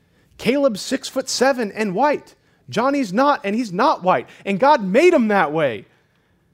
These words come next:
And Johnny is not gonna look like Caleb tomorrow, and that's good for him. <laughs> God made us diverse. And it's so funny that a culture which loves diversity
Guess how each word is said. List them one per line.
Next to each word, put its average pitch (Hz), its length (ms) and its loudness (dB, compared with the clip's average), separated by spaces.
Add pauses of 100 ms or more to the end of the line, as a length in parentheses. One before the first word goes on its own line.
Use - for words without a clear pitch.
(1000)
And 175 140 -2
Johnny 233 540 2
is 165 220 -8
not 208 300 -2
gonna 190 160 -2
look 202 220 -4
like 233 160 -6
Caleb 262 340 -4
tomorrow, 127 460 -8
and 160 100 -16
that's 240 220 -14
good 180 320 -4
for 120 160 -12
him. 107 320 -14 (1080)
<laughs> - 1300 -20
God 220 400 2
made 202 320 -2
us 156 260 -4
diverse. 131 840 -8 (680)
And 175 140 0
it's - 240 -8
so 247 180 0
funny 233 420 -2
that 156 140 0
a - 40 -4
culture 202 400 -6
which 151 240 -8
loves 160 340 -4
diversity 127 880 -6